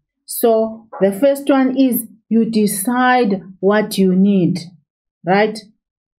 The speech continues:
What kind of a house do you need? So that is determined by the size of your family, which is the stage in the life cycle.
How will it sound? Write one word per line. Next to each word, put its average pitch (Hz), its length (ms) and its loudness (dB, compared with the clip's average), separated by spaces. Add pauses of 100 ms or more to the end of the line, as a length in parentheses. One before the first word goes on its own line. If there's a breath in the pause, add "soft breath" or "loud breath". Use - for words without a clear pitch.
What 240 340 -2
kind 233 480 0
of 180 280 -2
a 180 100 0
house 185 520 0 (300)
do 175 60 0
you 185 240 2
need? 196 400 0 (180)
So 240 560 -4
that 226 400 0
is 214 340 -2
determined 240 1000 -2
by 233 460 0 (500)
the 180 240 -4
size 208 680 -2 (340)
of 175 260 -4 (280)
your 170 200 2
family, 208 760 0 (160)
which 196 280 -2
is 208 320 -2 (240)
the 170 200 -2 (140)
stage 202 500 0 (280)
in 254 260 2
the 175 120 0
life 170 340 2
cycle. 165 720 -4